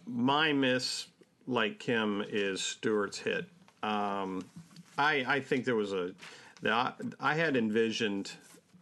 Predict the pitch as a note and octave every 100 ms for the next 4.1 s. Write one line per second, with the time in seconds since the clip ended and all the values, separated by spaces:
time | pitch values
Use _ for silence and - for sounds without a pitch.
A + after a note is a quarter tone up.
0 | - - B2+ A2 G2 G2 F2+ A#2 - C3+
1 | A#2 A2+ A2 G#2+ G#2 - A2+ G#2 G#2 F#2
2 | - - - - - G#2+ G2 F#2+ F2 -
3 | - B2+ A2 G2+ G2 F2 - G2 F#2+ F#2
4 | F#2+